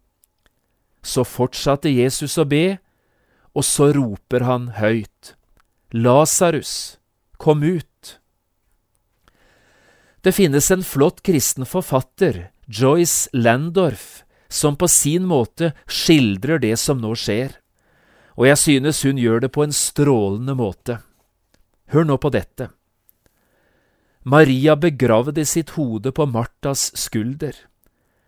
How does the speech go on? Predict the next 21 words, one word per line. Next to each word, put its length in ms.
Hun 160
vil 160
hverken 360
se 480
eller 300
høre 420
noe 160
mer 360
fra 240
dette 260
forferdelige 800
stedet. 380
Men 240
Martha 400
stirret 720
på 140
Jesu 420
rygg 460
og 160
dekket 400
nesen 600